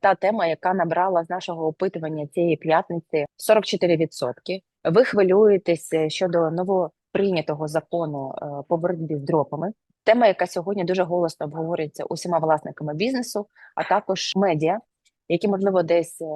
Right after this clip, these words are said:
наганяють паніку. От сьогодні я запросила нашого друга Андрія Трегуба,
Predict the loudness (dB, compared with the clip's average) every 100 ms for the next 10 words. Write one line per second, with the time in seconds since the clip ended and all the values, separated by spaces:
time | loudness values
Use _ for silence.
0 | -2 -2 -2 -2 -2 -2 -4 -4 -4 -6
1 | -6 -2 -2 0 0 2 2 0 -6 -6
2 | -4 0 0 0 -2 -2 -2 -2 -2 -2
3 | -2 -2 0 2 2 4 0 -2 0 0